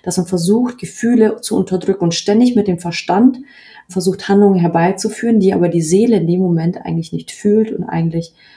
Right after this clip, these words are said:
ja aus so einem Fight-or-Flight-Mechanismus auch entsteht.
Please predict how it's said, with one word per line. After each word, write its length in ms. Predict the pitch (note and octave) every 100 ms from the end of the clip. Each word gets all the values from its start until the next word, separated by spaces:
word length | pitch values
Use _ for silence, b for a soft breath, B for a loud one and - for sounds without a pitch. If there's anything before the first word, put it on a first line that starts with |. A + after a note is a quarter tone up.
| b b _ -
ja 120 | G#3 G#3
aus 160 | G3
so 60 | F3+
einem 100 | E3+
Fight-or-Flight-Mechanismus 1400 | - F#3+ F#3+ - F#3+ G3 G3 - F3 E3 D#3+ - D#3+ -
auch 180 | - D#3+
entsteht. 460 | D3+ - D#3 D#3